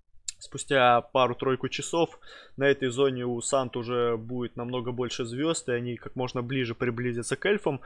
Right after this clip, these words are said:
то сейчас логично стоит задефить ее. Что касаемо атаки, я выбрал Парму. Пока что перевес по дефу у Сант имеется на тысячу звезд, но, в принципе, если эльфы будут делать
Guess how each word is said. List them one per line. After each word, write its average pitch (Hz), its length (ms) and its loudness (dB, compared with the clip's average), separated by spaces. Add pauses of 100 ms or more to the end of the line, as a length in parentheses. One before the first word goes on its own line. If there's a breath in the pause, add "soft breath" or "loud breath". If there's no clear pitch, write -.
(300 loud breath)
то 185 120 4
сейчас - 800 0 (360)
логично 123 920 0
стоит 131 420 2
задефить 120 540 0
ее. 131 440 0
Что 117 200 -4
касаемо 117 480 -4
атаки, 143 380 2
я 113 120 -4
выбрал 113 320 -4
Парму. 156 540 2 (340 loud breath)
Пока 127 300 2
что 117 440 -2
перевес 123 460 -4
по 120 220 -2
дефу 117 760 -4
у 123 360 -4 (880 soft breath)
Сант 147 520 4
имеется 139 440 0
на 139 120 0
тысячу 156 600 0
звезд, 185 480 2
но, 170 260 2
в - 80 -14
принципе, 170 460 2
если 135 300 4
эльфы 123 760 2
будут 117 320 -2
делать 117 640 -4